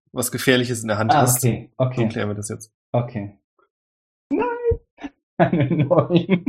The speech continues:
Speaker 2: <laughs> Mit plus fünf, Alter. Das ist so hart. Das ist so traurig. Also,
Speaker 1: Du
Speaker 2: wir
Speaker 1: stellst
Speaker 2: würfeln
Speaker 1: dich hin,
Speaker 2: heute
Speaker 1: hast
Speaker 2: echt
Speaker 1: diese
Speaker 2: großartig.
Speaker 1: Dynamitstange in der Hand
Speaker 2: Ja, genau.
Speaker 1: und sagst, „Jetzt machen wir dem Spielchen mal ein Ende“, und bevor du aussprechen kannst, trifft dich die nächste Faust auf den Kiefer.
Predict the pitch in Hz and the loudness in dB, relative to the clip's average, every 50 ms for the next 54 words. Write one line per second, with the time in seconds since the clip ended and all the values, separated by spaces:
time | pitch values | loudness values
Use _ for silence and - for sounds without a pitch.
0 | - - 277 - - - _ _ - - - _ _ _ - - - - - - | -2 -2 -2 -2 -4 -10 _ _ -16 -16 -16 _ _ _ -6 -6 -6 -6 -6 -14
1 | - - _ _ _ _ - 339 240 220 - _ - 208 190 196 190 190 - - | -16 -16 _ _ _ _ -8 -4 -4 -4 -4 _ 4 6 8 8 6 4 -2 -14
2 | _ _ - 196 180 180 180 180 175 - - - 143 135 135 131 135 135 135 - | _ _ 2 2 4 4 2 0 -4 -6 -8 -8 -8 -6 -6 -6 -8 -6 -6 -4
3 | 175 185 220 240 202 208 208 - 196 156 139 131 127 120 117 120 123 123 120 120 | -2 -2 -2 -2 -2 -2 0 2 2 4 4 4 4 4 4 4 4 4 4 4
4 | 127 123 135 151 165 175 143 127 127 123 123 - - 123 127 127 123 120 123 - | 2 0 0 2 2 2 4 4 4 2 2 2 4 4 6 6 6 4 2 2
5 | 131 139 139 143 143 135 131 139 151 185 170 147 147 151 160 170 127 131 - - | 4 6 6 6 6 8 6 6 6 6 4 4 6 6 6 6 6 4 4 4
6 | 143 147 131 135 131 131 139 127 156 170 139 - - - - 123 135 139 131 127 | 2 2 2 4 6 6 6 4 4 4 4 2 2 0 0 0 0 0 2 2
7 | 113 107 123 143 190 - 170 156 156 156 156 147 156 156 156 151 151 147 135 - | 2 0 0 -2 -2 0 4 6 6 6 6 4 2 -2 -2 -2 -2 -2 0 0
8 | 135 139 139 - 139 113 120 143 151 156 147 135 123 - - - 165 156 - 143 | 0 2 2 2 2 4 4 2 2 2 2 2 2 0 0 -2 -2 -4 -2 -2
9 | 131 127 123 123 123 - - 156 160 151 143 - - - - - 143 139 135 135 | 2 2 2 2 0 -4 -6 -6 -4 0 4 4 4 4 4 2 4 4 4 4
10 | 156 165 - - 156 135 - 147 - 147 139 139 - - - 151 - - 143 - | 2 0 0 0 0 0 0 0 2 2 0 0 0 2 0 0 0 0 -4 -2
11 | - 123 120 131 135 - - - - - 131 143 139 - 123 113 - 120 117 110 | 0 2 2 2 2 0 -2 -2 2 2 2 4 2 0 -4 -4 -4 -4 -4 -2
12 | - 139 143 - 120 110 143 170 - | -2 -4 -4 -2 -2 -4 -4 -4 -8